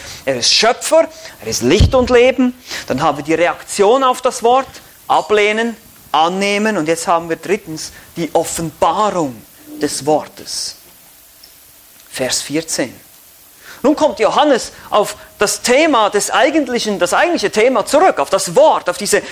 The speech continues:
Offenbarung dieses Wortes, dieser Selbstoffenbarung Gottes, diese Botschaft, die letztlich eine Person ist, diese ewige Schöpferkraft, der allmächtige Schöpfer, der wurde Mensch.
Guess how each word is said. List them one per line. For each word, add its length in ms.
Offenbarung 800
dieses 460
Wortes, 420
dieser 240
Selbstoffenbarung 1700
Gottes, 320
diese 220
Botschaft, 880
die 60
letztlich 420
eine 100
Person 520
ist, 380
diese 160
ewige 360
Schöpferkraft, 760
der 80
allmächtige 520
Schöpfer, 600
der 480
wurde 520
Mensch. 840